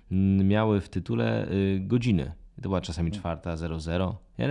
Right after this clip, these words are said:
Speaker 1: ja ich nie pytałem, czy to jest czwarta zero zero w południe, tylko po prostu w systemie dwunastogodzinnym
Speaker 2: P M czy
Speaker 1: zapisana.
Speaker 2: A M, tak?
Speaker 1: Założyłem, że to jest czwarta zero zero w nocy. I, i czy tam piąta trzydzieści. Więc oni podświadomie coś tam czuli, że to, że to się dzieje w nocy.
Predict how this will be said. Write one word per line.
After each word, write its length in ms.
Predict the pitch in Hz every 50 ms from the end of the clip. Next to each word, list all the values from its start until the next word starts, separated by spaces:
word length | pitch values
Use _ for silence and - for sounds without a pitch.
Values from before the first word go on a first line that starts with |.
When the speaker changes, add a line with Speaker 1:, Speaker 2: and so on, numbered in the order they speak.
| 143 123
Speaker 1:
ja 140 | 107 117 123 127
ich 100 | 120 107
nie 80 | 131
pytałem, 300 | 113 131 - 127 110 87
czy 60 | - -
to 60 | 80
jest 100 | 73 -
czwarta 340 | - - 78 73 - 80 76
zero 220 | 78 80 78 78
zero 320 | 78 80 80 78 76 73
w 320 | 76 - - - - - _ _
południe, 540 | - 78 78 78 76 71 71 65 65 - - - -
tylko 220 | - - - -
po 60 | -
prostu 440 | - - - - - - - - - - - - - - - - - -
w 60 | -
systemie 300 | - 87 - - 85 85
dwunastogodzinnym 760 | 78 82 87 87 87 - - 80 82 80 76 80 78 78 76 76
Speaker 2:
P 40 | 78
M 40 | 101 101
czy 60 | 101 95
Speaker 1:
zapisana. 240 | 92 85 82 101
Speaker 2:
A 40 | 98
M, 100 | 95 95 92
tak? 80 | 87
Speaker 1:
Założyłem, 480 | 117 117 113 117 113 107 135 143 127 113
że 80 | 110
to 100 | - 120
jest 100 | 113 -
czwarta 320 | - - 127 120 - - 101
zero 200 | 98 104 101 98
zero 180 | 104 110 110
w 60 | 104 117
nocy. 400 | 117 95 82 - - - - - - - - - - - - - _ _ -
I, 380 | 98 101 101 101 101 101 98 95 - - - - - _ - - - - - _ - - - - - _ - - - - - _ _ _ _ _ _
i 140 | 104 101 90
czy 160 | - - -
tam 140 | - 78 71
piąta 260 | - 85 78 - 80
trzydzieści. 640 | - - - - 85 85 78 - - - 71 - - - -
Więc 160 | 92 98 -
oni 180 | 135 156 175 170
podświadomie 400 | 170 147 120 - 123 139 151 139
coś 140 | - 127 117
tam 140 | - 131 123
czuli, 320 | - - 113 85 65 60 -
że 180 | - 76 71 69
to, 300 | - 73 73 73 - - - - _ -
że 140 | 80 80 76
to 100 | - 85
się 160 | - - 76
dzieje 220 | 87 87 85 82
w 40 | 80
nocy. 440 | 82 80 71 - - 95 104 127